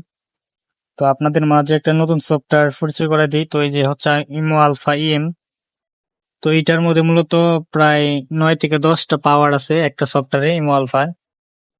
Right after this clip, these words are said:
আপডেট। তো এটার কাজগুলো আমি সরাসরি আপনাদেরকে আজকে দেখাবো। তো, তো বিশেষ নতুন যে কাজটা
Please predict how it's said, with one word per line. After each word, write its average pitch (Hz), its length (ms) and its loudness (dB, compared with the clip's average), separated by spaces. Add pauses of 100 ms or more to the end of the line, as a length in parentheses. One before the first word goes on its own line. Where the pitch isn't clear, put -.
(320)
আপডেট। 143 460 0 (380)
তো - 160 -6
এটার 135 260 0
কাজগুলো 151 420 0
আমি 147 160 2
সরাসরি 151 420 2
আপনাদেরকে 143 420 -2
আজকে 143 240 -4
দেখাবো। 147 360 0 (1500)
তো, 143 80 -10 (720)
তো 175 180 -4
বিশেষ 170 420 0
নতুন 180 340 2
যে 175 120 2
কাজটা 170 420 0